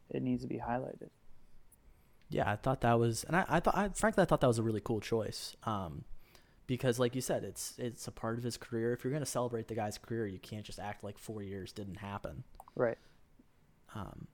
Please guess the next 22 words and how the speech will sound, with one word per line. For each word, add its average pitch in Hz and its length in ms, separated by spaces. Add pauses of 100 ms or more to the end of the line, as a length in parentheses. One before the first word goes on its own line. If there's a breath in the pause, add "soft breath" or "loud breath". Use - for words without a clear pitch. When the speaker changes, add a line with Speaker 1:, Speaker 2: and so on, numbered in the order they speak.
(120)
Speaker 2:
yeah, 120 140
that 113 120
would 113 120
be 117 100
like, 110 360
uh, 95 380 (180)
me 120 220
just - 200
pretending 110 340
like 107 120
four 117 200
years 104 160
of 98 60
high 113 100
school 107 220
didn't 101 180
happen. 104 580
Uh, 165 140
just - 180
'cause 180 140
they 131 100
were 120 260